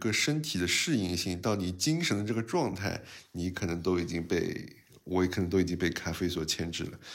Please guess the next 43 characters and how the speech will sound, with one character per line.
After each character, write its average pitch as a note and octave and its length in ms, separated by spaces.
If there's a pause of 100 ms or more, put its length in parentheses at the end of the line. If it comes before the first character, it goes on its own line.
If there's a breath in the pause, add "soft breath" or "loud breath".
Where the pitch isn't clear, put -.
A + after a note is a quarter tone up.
(240 loud breath)
那 F#2 240
我 F2+ 180
也 G2+ 80
没 F#2 160
有 F2 160
去 F#2 260
想 E2 300
过 E2+ 260
说 F2 380
去 - 160
戒 A2 220
掉 E2+ 120
咖 - 160
啡， - 160 (120)
对 - 80
吧？ - 60 (100)
因 F#2 160
为 F2+ 280 (360 loud breath)
我 F#2+ 100
记 F#2+ 100
得 G#2 120
很 F#2 200
多 G2 200
人 F#2+ 180
说， - 460
呃， - 400
我 F2+ 80
看 A#2+ 160
到 G2 80
有 F2 40
些 F2+ 120
博 F2+ 180
主 E2+ 140
会 E2+ 100
拍 E2+ 340 (240 loud breath)
戒 - 160
咖 F#2+ 160
啡 F#2 140
其 F#2 180
实 F2+ 120
能 E2+ 180
让 F2 180
你 - 240